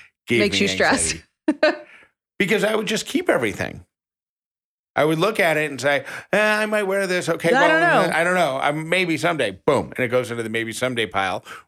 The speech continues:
Speaker 1: which then just starts this, this constant loop of
Speaker 2: Yeah.
Speaker 1: the three-second rule. So
Speaker 2: Yeah.
Speaker 1: if, if you think that would work for you, uh,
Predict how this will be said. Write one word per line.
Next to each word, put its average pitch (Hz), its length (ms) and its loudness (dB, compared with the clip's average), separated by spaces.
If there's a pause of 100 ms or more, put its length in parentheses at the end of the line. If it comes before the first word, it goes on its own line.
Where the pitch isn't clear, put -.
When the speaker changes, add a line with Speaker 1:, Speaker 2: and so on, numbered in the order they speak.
Speaker 1:
which - 260 -2
then 123 180 2
just 113 220 -4
starts 110 320 -2
this, 104 260 -6 (140)
this 120 240 -2
constant 107 560 -4
loop 143 240 -2
of 98 500 -6 (140)
Speaker 2:
Yeah. - 260 -4 (720)
Speaker 1:
the 101 80 -10
three-second 120 540 -4
rule. 67 220 -12 (180)
So - 140 -4
Speaker 2:
Yeah. 107 180 -2 (360)
Speaker 1:
if, 139 240 -2
if 165 300 -2
you 165 100 0
think 156 240 -4
that 151 140 0
would 147 120 -4
work 143 180 -4
for - 100 -4
you, 147 340 -4 (420)
uh, 110 340 0